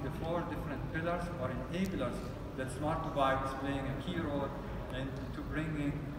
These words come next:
to the city in order to support one of these, uh, uh, strategies,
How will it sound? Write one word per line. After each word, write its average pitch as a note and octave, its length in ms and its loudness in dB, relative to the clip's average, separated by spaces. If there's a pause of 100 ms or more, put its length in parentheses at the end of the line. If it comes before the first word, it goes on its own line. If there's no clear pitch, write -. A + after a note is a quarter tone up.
to - 40 -4
the C3+ 120 -2
city D#3 420 0
in C#3+ 160 0
order C#3 260 0
to C3 460 -4
support C#3 440 0 (380)
one D#3+ 160 2
of - 200 -2
these, - 180 -2 (180)
uh, A#2+ 400 -4
uh, A#2 100 0
strategies, C#3 560 -2